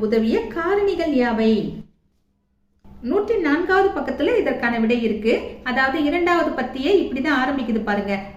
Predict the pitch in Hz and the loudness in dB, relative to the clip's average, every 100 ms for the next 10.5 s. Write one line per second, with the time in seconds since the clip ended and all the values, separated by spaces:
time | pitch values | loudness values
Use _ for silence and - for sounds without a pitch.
0 | 240 262 339 359 311 285 269 247 262 269 | -4 -2 0 2 2 2 2 0 0 0
1 | 269 262 277 269 262 - 240 247 240 240 | 2 0 -4 -6 -6 -4 -2 0 0 0
2 | 226 220 220 226 220 - 214 214 262 233 | -2 -2 0 0 0 -4 -4 -2 -2 0
3 | 240 226 220 196 202 202 269 349 - - | 0 2 2 2 0 2 2 0 -6 -12
4 | - - - - 233 359 392 330 302 262 | -18 -20 -20 -4 0 2 2 2 0 0
5 | 208 214 330 - 254 330 302 294 403 480 | 0 0 -2 -2 -2 0 0 0 0 0
6 | 359 254 254 254 208 196 175 160 165 - | 0 2 2 2 0 -2 -4 -6 -6 -10
7 | - - 254 269 247 247 359 494 294 254 | -14 -6 -4 0 0 2 0 0 -2 0
8 | 262 269 262 294 - - 294 302 254 247 | 0 0 0 -2 -4 -2 2 2 2 2
9 | 247 247 269 466 - 277 247 254 - 254 | 0 0 0 -2 -4 -2 0 2 0 4
10 | 247 285 285 294 302 | 4 4 2 2 0